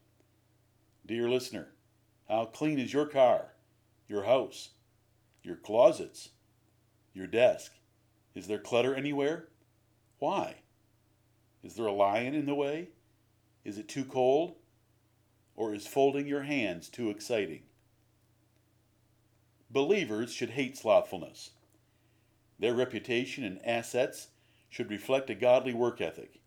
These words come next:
Instead of holding hands in your bosom, you should put your hands to good productive labor.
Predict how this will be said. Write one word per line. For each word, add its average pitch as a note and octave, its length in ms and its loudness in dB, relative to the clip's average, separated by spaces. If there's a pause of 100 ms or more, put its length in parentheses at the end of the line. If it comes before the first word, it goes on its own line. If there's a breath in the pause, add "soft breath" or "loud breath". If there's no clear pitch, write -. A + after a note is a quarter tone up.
(840)
Instead G#2+ 300 -4
of G2+ 100 -2
holding G#2 320 -2
hands A#2+ 500 -4 (360 soft breath)
in G#2 160 -8
your B2 140 0
bosom, B2+ 480 -4 (1200)
you B2+ 160 -12
should - 260 -6
put C#3 220 0
your B2+ 100 -2
hands C#3 340 -4
to A#2 100 -8
good C#3 260 -2
productive B2 460 -2
labor. A#2 340 -2